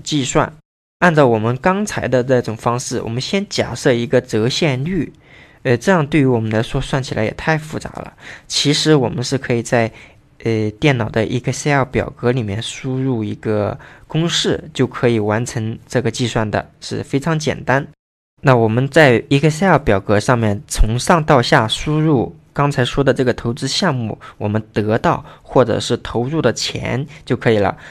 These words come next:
这里我们要注意一下，我们投入的钱就是负的，我们拿到手上的钱就为正的。所以第一个数值我们要写多少？负的五万。第二个呢，也是负的五万。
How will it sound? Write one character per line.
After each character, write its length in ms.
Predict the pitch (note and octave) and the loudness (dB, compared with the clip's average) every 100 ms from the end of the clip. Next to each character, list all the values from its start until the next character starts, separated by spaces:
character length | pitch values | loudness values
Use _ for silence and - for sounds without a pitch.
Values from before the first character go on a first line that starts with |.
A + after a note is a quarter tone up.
| - - | -20 -2
这 140 | F#3+ | 4
里 100 | D3 | 4
我 80 | A2+ | 4
们 140 | A2 | 2
要 100 | B2 | 0
注 320 | A#2+ - D#3 | 0 -2 0
意 120 | B2 A2+ | 0 -2
一 200 | A2 A2 | -4 0
下， 220 | A#2 F#2 - - - | 0 -2 -6 -12 2
我 120 | B2 | 4
们 200 | C#3+ D#3 | 4 0
投 400 | - A2+ B2+ D#3+ | -4 0 2 0
入 280 | F#3 G#3+ A3+ | -2 -4 0
的 160 | G#2 | 0
钱 440 | - - G2+ G#2+ A#2+ | 0 -2 0 0 -2
就 140 | B2 | -6
是 220 | A#2 A2+ | -4 -4
负 360 | A2+ - - C#3+ | -4 -6 -6 -4
的， 260 | - - - | -2 -4 -4
我 140 | - G#2+ | -6 -2
们 220 | A2 G#2+ | 0 0
拿 160 | G2 | 0
到 120 | A#2 C3+ | 0 0
手 240 | - - | -2 -8
上 180 | - A#2 | -4 -4
的 100 | F#2+ | -4
钱 340 | - - - | -6 -8 -8
就 140 | - A2 | -8 -6
为 140 | A2 | -6
正 280 | D3+ E3 A2+ | -2 -2 0
的。 180 | - - - - - | -6 -10 -16 -18 -6
所 160 | - D#3+ | 4 6
以 240 | C3 A2+ - _ _ | 6 2 -4 _ _
第 220 | - E3+ F#3+ | -6 -2 -2
一 60 | |
个 180 | G3+ D#3+ | 2 2
数 200 | C3+ C#3+ | 2 -2
值 180 | C3 A#2+ | 0 0
我 60 | |
们 100 | A2 | 0
要 120 | A#2 A#2 | 0 -2
写 140 | - | -2
多 140 | G#2 | -2
少？ 260 | A2 G#2 G2+ - | -2 -4 -6 -12
负 200 | - - | -10 -4
的 120 | A2 | -2
五 180 | G2+ G#2 | -2 -2
万。 220 | G#2 A2 F3+ - | -2 -2 -4 0
第 100 | B2 | 4
二 120 | A#2 | 4
个 80 | A2 | 2
呢， 180 | G#2+ - | -2 -6
也 200 | A#2 - | -8 -8
是 220 | - A#2+ | -6 -8
负 300 | G#2+ - A#2 | -6 -8 -6
的 120 | G2 | -6
五 200 | - - | -8 -8
万。 180 | - - | -6 -6